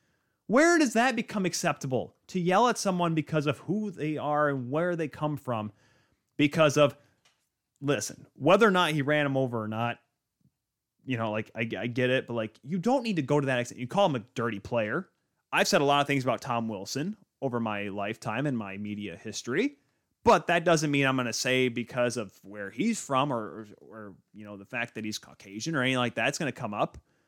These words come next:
I'm just gonna say he's a dirty player because he, there's a laundry list. And also the fact that literally, yes, you once again go back to the footage, uh, it's your own guy's fault that Jordan Binnington's hurt, but the fact that people still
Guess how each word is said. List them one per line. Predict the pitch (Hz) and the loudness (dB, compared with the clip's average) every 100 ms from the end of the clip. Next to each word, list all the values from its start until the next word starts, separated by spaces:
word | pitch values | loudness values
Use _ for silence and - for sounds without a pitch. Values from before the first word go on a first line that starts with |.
| _ _ _ _ _ _ | _ _ _ _ _ _
I'm | 156 | -2
just | 185 | 0
gonna | 185 | 0
say | 185 | 2
he's | 180 | 2
a | 170 | 4
dirty | 175 170 | 4 4
player | - 220 220 | 4 4 4
because | 175 - 170 | 2 2 0
he, | 160 139 - | 0 -6 -12
there's | 110 135 131 | -2 0 4
a | 143 | 2
laundry | 123 104 180 359 277 135 | 2 0 4 4 4 2
list. | 101 - - - _ _ _ _ _ _ _ _ _ - | -2 -10 -12 -12 _ _ _ _ _ _ _ _ _ 0
And | 247 | 8
also | 330 330 | 8 8
the | 196 | 2
fact | 165 156 151 | 2 2 4
that | 143 120 | 4 4
literally, | 135 165 156 139 135 127 - | 4 6 6 6 4 0 -2
yes, | 131 131 101 - - _ | 2 2 0 -8 -12 _
you | 117 | -8
once | 120 151 147 | 0 0 0
again | 135 123 | -2 -2
go | 120 | 0
back | 131 123 | 0 -2
to | 117 | -4
the | |
footage, | - 139 117 113 - | -4 -2 -2 -4 -4
uh, | 117 117 | -6 -4
it's | 127 | -6
your | 135 | 0
own | 190 190 | 2 6
guy's | 147 135 | 4 6
fault | 147 156 | 4 4
that | 123 | 2
Jordan | 120 117 | -2 -4
Binnington's | 110 107 104 101 | -4 -8 -12 -16
hurt, | - 131 - | -8 -6 -2
but | 170 | -2
the | 190 | -2
fact | - 311 381 | 2 2 2
that | 285 - | -2 0
people | 262 233 220 | -2 0 -2
still | - - 208 285 339 339 | -2 -2 4 6 6 4